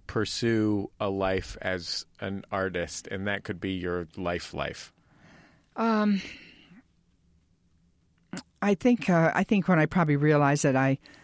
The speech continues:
Speaker 2: I tried to be, I, I, I, at one point in college, I, I enrolled in pre-med, but I could not, I could never have been a doctor, and I would not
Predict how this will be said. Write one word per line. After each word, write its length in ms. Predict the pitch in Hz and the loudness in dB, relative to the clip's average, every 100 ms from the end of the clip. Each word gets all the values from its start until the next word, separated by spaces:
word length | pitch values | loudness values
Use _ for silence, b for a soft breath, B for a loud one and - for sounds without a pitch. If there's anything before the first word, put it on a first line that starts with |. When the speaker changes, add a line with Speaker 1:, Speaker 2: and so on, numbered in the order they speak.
| B B _ _ _ _ _ _ - | B B _ _ _ _ _ _ -2
Speaker 2:
I 100 | 160 | 0
tried 320 | - 180 175 | 2 2 2
to 60 | 160 | 2
be, 160 | 156 | 2
I, 140 | 113 160 - 160 | 4 2 2 2
I, 40 | 160 - - | 2 0 -2
I, 140 | 160 156 151 _ _ - | 0 0 -2 _ _ -6
at 140 | 170 | 0
one 200 | 190 202 | 2 2
point 260 | - 175 156 | 2 2 4
in 140 | 156 | 2
college, 560 | - - 190 170 160 156 | 0 0 4 6 4 4
I, 260 | 147 151 - | 2 2 -2
I 320 | 127 - 151 | -4 0 2
enrolled 440 | 151 151 151 156 | 4 4 6 4
in 200 | 151 139 | 4 2
pre-med, 600 | 139 - 160 151 147 131 | 2 2 4 4 4 2
but 140 | 135 131 | 2 2
I 140 | 131 | 2
could 280 | 139 - 151 | 0 -2 0
not, 200 | 139 127 | 2 2
I 120 | 117 143 | 2 0
could 160 | 160 | 2
never 240 | 139 127 123 | 2 2 2
have 60 | |
been 120 | 120 | 2
a 80 | 120 | 2
doctor, 420 | 120 117 120 135 | 2 0 0 0
and 120 | 120 123 | 2 4
I 120 | 120 | 2
would 200 | 123 123 | 0 0
not 340 | 135 127 - | 2 0 -4